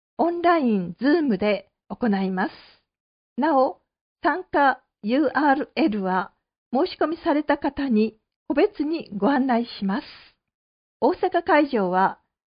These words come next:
十一月二十九日土曜日、午後零時から午後四時の予定です。場所は大阪市中央区難波四の二の一、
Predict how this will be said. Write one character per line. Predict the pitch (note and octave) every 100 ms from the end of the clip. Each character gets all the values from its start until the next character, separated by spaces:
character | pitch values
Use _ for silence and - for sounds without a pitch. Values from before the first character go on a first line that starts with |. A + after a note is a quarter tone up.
| - G3+
十 | C#4+
一 | D4+ -
月 | C#4 D#4 C4
二 | D4 F4
十 | C4+ G#3
九 | - B3+
日 | A#3 - F3+ E3+
土 | F#3
曜 | A#3+ E4 A#3
日、 | - D#3+ - _ _ _ _ -
午 | F4+
後 | C#4+ A3+ - -
零 | A3 F4+ D4+
時 | -
か | F#3+
ら | F3+ F3 - _ _ -
午 | F#3 E4
後 | A#3 E3+ - B3
四 | B3
時 | - F#3 - _ _ -
の | E4
予 | - B3+
定 | C4 F3+
で | F3 C4+
す。 | - - - _ _ _ _ _ _ -
場 | B3
所 | - C#4+
は | C#4 - _ _ _ _ _ _
大 | - F4
阪 | - C#4 C4+
市 | - - -
中 | C#4 D4+ D4
央 | C#4+
区 | C#4 G#3 F#3 - _ A3+
難 | D#4 E4 A3+
波 | F3 F3 - _ _
四 | C4 E4+ C4+
の | F3+ E3+
二 | A3+ C4
の | G3+
一、 | G3 - - A#3